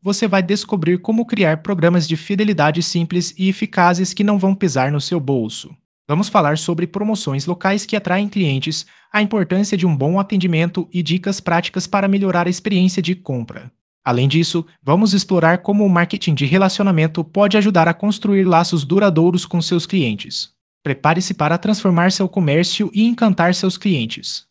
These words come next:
Técnicas de fidelização que não pesam no bolso. Programas de fidelidade simples e eficazes. Se você está pensando em maneiras de manter seus clientes voltando,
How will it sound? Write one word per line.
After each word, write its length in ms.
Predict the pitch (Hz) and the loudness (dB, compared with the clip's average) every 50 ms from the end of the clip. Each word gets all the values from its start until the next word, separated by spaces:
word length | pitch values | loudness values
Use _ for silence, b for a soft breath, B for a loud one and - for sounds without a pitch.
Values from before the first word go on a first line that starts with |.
| _ _ _ _ _ - | _ _ _ _ _ -4
Técnicas 460 | 185 175 196 196 190 190 180 165 156 | -4 -2 -2 -2 0 0 -2 -2 0
de 100 | 165 160 | -2 -4
fidelização 760 | - - 214 190 185 170 165 156 170 160 - - 165 170 180 | -4 -4 -4 -2 -2 -2 0 -2 -2 -2 -2 -2 -2 -2 -2
que 100 | - 190 | -2 0
não 140 | 185 185 180 | 0 0 0
pesam 320 | 180 165 160 151 160 147 | 0 0 0 0 0 0
no 100 | 147 143 | -2 -2
bolso. 380 | 127 123 147 165 165 - 196 - | -2 -2 -2 -2 -2 -4 -6 -4
Programas 440 | - 190 175 165 170 175 185 180 160 | -2 -4 0 0 2 2 2 2 0
de 120 | 175 151 | -2 -4
fidelidade 680 | - - 208 208 185 208 202 190 151 143 151 151 165 160 | -4 -4 -4 -2 -2 0 0 0 2 2 2 0 0 -4
simples 560 | - - 196 214 214 220 190 175 147 - - 160 | -2 -2 -2 -2 -2 0 -2 -2 -2 -4 -6 -4
e 100 | 143 156 | -4 -4
eficazes. 560 | 156 196 190 - - 170 165 165 156 160 156 | -2 -4 -4 0 2 2 2 2 2 0 -2
Se 100 | - 180 | -4 -4
você 240 | 151 170 - - 175 | -4 -4 -2 -2 -2
está 280 | 170 - - 180 165 | -4 -2 -2 -2 -2
pensando 420 | 160 175 165 160 - 180 180 185 196 | 0 -2 -4 -2 -2 0 0 2 2
em 80 | 180 | 2
maneiras 400 | 170 160 147 131 135 143 147 143 | 2 0 0 0 0 0 -2 0
de 80 | 156 185 | 0 0
manter 320 | 180 190 190 - 175 156 | 0 0 0 0 0 -2
seus 240 | 156 - 170 160 - | 0 -2 -4 -4 -4
clientes 400 | - 175 170 175 180 - 170 143 | -2 -2 -2 -2 -2 -2 -4 -2
voltando, 600 | 143 147 160 156 - 160 139 120 113 - - - | -2 -4 -4 -2 0 0 0 0 -2 -6 -10 -14